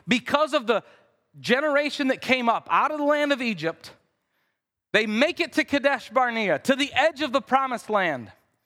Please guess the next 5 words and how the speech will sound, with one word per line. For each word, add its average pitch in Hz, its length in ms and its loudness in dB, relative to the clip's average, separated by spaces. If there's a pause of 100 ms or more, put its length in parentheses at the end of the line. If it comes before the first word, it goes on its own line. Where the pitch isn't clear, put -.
(340)
and 226 140 2
their 240 200 0
unbelief 294 680 2
overwhelms 247 760 0
them. 151 340 0